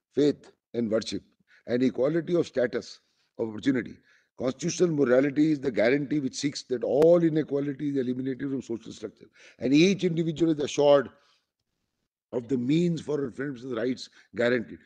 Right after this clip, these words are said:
Constitutional morality leans towards making Indian democracy vibrant by infusing a system of brotherhood. That is, my lord, your lordships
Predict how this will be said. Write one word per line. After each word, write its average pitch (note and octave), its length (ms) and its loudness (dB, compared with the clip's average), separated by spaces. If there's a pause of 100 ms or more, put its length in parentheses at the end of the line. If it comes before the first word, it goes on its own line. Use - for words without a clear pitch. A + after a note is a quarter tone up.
(340)
Constitutional G3 960 0
morality E3 800 0
leans E3+ 460 0
towards D#3+ 400 0
making D#3 340 0
Indian C#3+ 300 -4
democracy B2+ 600 -6 (420)
vibrant E3+ 680 4
by F3 80 0
infusing E3+ 760 -2
a D3 60 -2
system E3 540 -6
of D3+ 240 -6
brotherhood. D3 460 0 (560)
That B2+ 160 -6
is, C#3 80 -6
my C#3+ 100 -6
lord, C#3+ 220 -6 (640)
your B2 100 -6
lordships C#3 420 -2